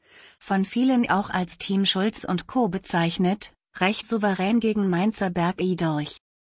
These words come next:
Auch wenn die einhundertachtzig als Highscore von Moderator Ralf Rosenthal nicht angesagt wurden,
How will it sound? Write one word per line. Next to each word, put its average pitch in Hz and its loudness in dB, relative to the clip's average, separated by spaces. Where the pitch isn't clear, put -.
Auch 190 0
wenn 208 2
die 233 -2
einhundertachtzig 220 0
als 214 -2
Highscore 214 0
von 180 0
Moderator 175 0
Ralf 202 0
Rosenthal 214 4
nicht 220 0
angesagt 185 0
wurden, 156 2